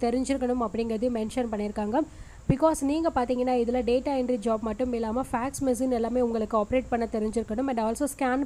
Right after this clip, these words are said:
பண்ணவும் உங்களுக்கு தெரிஞ்சிருக்கணும்னு சொல்லியிருக்காங்க. So, இது வந்து உங்களுக்கு சப்போஸ் எக்ஸ்பீரியன்ஸ் இல்ல அப்படின்னா, just அது எப்படி பண்ணணும் அப்படிங்கிறதுக்கான டீட்டெயில்ஸை நீங்க மேனுவலா தெரிஞ்சு வச்சுட்டீங்க அப்படின்னா, உங்களுக்கு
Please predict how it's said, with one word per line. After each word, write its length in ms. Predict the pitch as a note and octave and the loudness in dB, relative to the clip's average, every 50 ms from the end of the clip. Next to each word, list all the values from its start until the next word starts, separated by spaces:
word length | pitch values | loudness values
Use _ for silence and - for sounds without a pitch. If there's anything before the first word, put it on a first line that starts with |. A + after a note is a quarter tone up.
| - | 0
பண்ணவும் 300 | C4+ A#3 A#3+ A#3+ C4 C4 B3+ | -2 0 0 0 0 0 0
உங்களுக்கு 300 | A#3 A3 G#3+ G#3 A#3 A3 - | 0 0 -2 -2 -4 -4 -4
தெரிஞ்சிருக்கணும்னு 680 | A#3+ G#3 A3+ A#3 G#3 B3+ A#3+ A#3+ A3+ A3+ A#3 A#3+ B3 A#3 - | -4 -4 -2 -2 -2 -2 -2 -2 -2 -2 -2 -2 -2 -2 -2
சொல்லியிருக்காங்க. 500 | A#3 G#3+ G#3+ G#3 - G#3+ G#3 G#3+ A3+ D4+ D#4 - - - - - - - - | -2 -2 -2 -4 -4 -6 -4 -4 -4 -4 -4 -6 -12 -14 -16 -16 -16 -14 -8
So, 200 | - - F4 D4+ | -2 0 0 0
இது 200 | C#4+ C#4+ D4+ E4 | 0 -2 -4 -4
வந்து 240 | E4 D#4 D#4 F4 E4 | -4 -4 -4 -6 -6
உங்களுக்கு 340 | D4+ C#4+ C4+ B3+ - C4 - C4 | -6 -6 -6 -6 -6 -6 -6 -6
சப்போஸ் 320 | B3+ - D4+ D#4 - B3+ | -6 -4 -4 -4 -2 -4
எக்ஸ்பீரியன்ஸ் 540 | - - - - D4 C#4+ C#4+ C#4+ C#4 C4 C#4 B3 | -4 -4 -6 -4 -4 -2 -2 -2 -2 0 0 0
இல்ல 180 | B3 C4 B3 - | 0 0 -2 -2
அப்படின்னா, 240 | - - A#3+ C#4+ D4 C4 | -2 -2 -2 -2 -4 -4
just 200 | D#4+ D4+ - D4+ C4+ | -4 -4 -2 -2 -2
அது 100 | B3 B3 | -2 -2
எப்படி 280 | A#3+ A3 - C#4+ D4+ C#4+ - | -2 -2 -2 -4 -4 -4 -4
பண்ணணும் 360 | B3+ A#3 A#3 A#3+ B3+ B3+ B3 A3+ | -4 -4 -2 -2 -2 -2 -2 -2
அப்படிங்கிறதுக்கான 720 | G#3+ - B3+ B3 B3+ B3 A#3+ A3+ A#3+ - A#3 A3 A3+ A3+ G#3 A#3+ | 0 0 0 0 0 -2 -2 -2 -2 -4 -4 -4 -4 -4 -2 -2
டீட்டெயில்ஸை 400 | C4 C#4 C4+ C#4 C4+ C4 - D4 C4+ | -2 -2 -2 -2 -2 0 0 -2 0
நீங்க 100 | A#3 A#3 A3+ A3 | 0 -2 -2 -2
மேனுவலா 340 | A3+ A3+ A#3 A#3+ B3 B3 B3 - B3 | -2 -2 0 0 2 0 0 0 -2
தெரிஞ்சு 240 | A3+ A3+ B3 A#3+ C4+ C4 | -2 -2 -2 0 0 -2
வச்சுட்டீங்க 440 | A3+ - A3+ - B3 A#3+ A#3 A3+ | -2 -2 -4 -4 -4 -4 -2 -2
அப்படின்னா, 260 | A3 - A3+ G#3+ B3+ E4 D#4+ - - - - - - - - | 2 2 2 2 2 -2 -4 -4 -8 -18 -20 -20 -14 -6 0
உங்களுக்கு 380 | C4+ C#4 C#4+ C#4 C4 B3+ C#4+ | 0 0 2 2 0 2 2